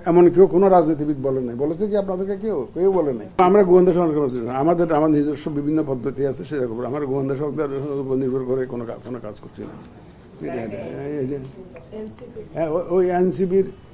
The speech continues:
Speaker 1: না, আমি একটা জিনিস বুঝলাম না যে এনসিপি শাপলা চেয়েছে, এটা নিয়ে আপনারা খুব আলাপ আলোচনা করেন। আম-, এ, এ বিষয়ে আমার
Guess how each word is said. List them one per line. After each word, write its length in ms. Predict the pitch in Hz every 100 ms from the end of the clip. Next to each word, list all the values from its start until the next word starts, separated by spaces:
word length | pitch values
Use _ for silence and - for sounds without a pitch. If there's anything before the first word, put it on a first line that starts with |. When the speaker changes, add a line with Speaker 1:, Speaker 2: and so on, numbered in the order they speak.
| - 165
Speaker 1:
না, 100 | 165
আমি 160 | 196
একটা 180 | 208 202
জিনিস 160 | 208 185
বুঝলাম 320 | 160 190 185
না 200 | 156 143
যে 260 | 143 147 135 - - - - - - -
এনসিপি 420 | 147 151 151 156 160
শাপলা 380 | 170 175 160
চেয়েছে, 400 | 143 160 180 165
এটা 160 | 160 165
নিয়ে 160 | 160 165
আপনারা 420 | 156 151 160 160
খুব 200 | 165 147
আলাপ 220 | 135 131
আলোচনা 360 | 139 127 131 123
করেন। 240 | 123 135 127 170
আম-, 120 | 131 - - - - - - - - - -
এ, 100 | -
এ 120 | 180 180
বিষয়ে 340 | 185 208 214
আমার 220 | 185 196